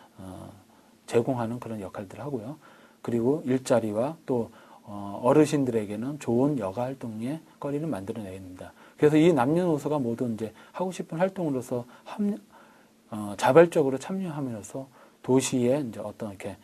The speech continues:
자발적인 녹화 활동에 참여할 수도 있고요. 공동체 형성에도,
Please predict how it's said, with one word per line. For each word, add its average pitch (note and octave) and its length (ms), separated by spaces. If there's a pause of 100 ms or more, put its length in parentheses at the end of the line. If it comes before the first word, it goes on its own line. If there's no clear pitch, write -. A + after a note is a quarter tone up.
(160)
자발적인 C3 560
녹화 A#2 300
활동에 - 920
참여할 D3 340
수도 A#2 240
있고요. A#2 400 (320)
공동체 A#2+ 520
형성에도, C3 640